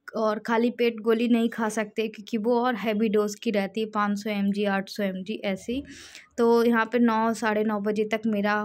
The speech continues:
बन पाया था। तो मैंने थोड़ा सा पोहा बनाया था, पोहा में ही हल्दी और नमक वगैरह डाल दिए थे कि अगर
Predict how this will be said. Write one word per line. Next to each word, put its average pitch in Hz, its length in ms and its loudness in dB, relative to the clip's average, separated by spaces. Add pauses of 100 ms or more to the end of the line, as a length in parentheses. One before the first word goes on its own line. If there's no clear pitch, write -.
(200)
बन 214 220 0
पाया 190 380 -4
था। 226 200 -6 (380)
तो 233 60 -6
मैंने 233 220 0
थोड़ा 233 180 2
सा 233 140 -4
पोहा 220 360 2
बनाया 220 340 0
था, 214 120 -4
पोहा 220 340 2
में 226 140 2
ही 226 100 2
हल्दी 220 480 0
और 202 260 -2
नमक 202 300 -4
वगैरह 202 320 -2
डाल 196 240 -2
दिए 196 220 -6
थे 233 140 -4
कि 240 220 -8 (380)
अगर 214 360 -2